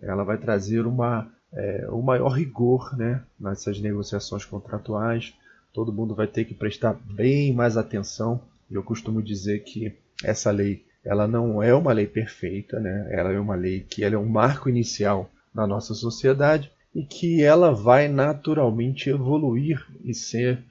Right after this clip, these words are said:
corrigida nas suas, nas suas dúvidas, nos seus conflitos, ela vai ser aprimorada, né? Então, o neném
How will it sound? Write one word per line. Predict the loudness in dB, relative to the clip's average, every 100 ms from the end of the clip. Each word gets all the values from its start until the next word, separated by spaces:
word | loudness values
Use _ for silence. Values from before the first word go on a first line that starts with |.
| _
corrigida | 0 2 4 2 0 2 2 2 2
nas | 0 -4
suas, | -6 -4 -2 -2 -2
nas | -6
suas | -4 -6
dúvidas, | 0 0 0 0 -4
nos | -4 -8
seus | -6 -6
conflitos, | -6 -8 -4 -4 -4 -6 -6
ela | -4
vai | -2 -4
ser | -2 -4
aprimorada, | -2 -2 0 0 0 -4 -4
né? | -6 -8 -10 _ -12
Então, | -10 -4 -2 -2
o | -4 -4 -6
neném | -4 -4 -4 -8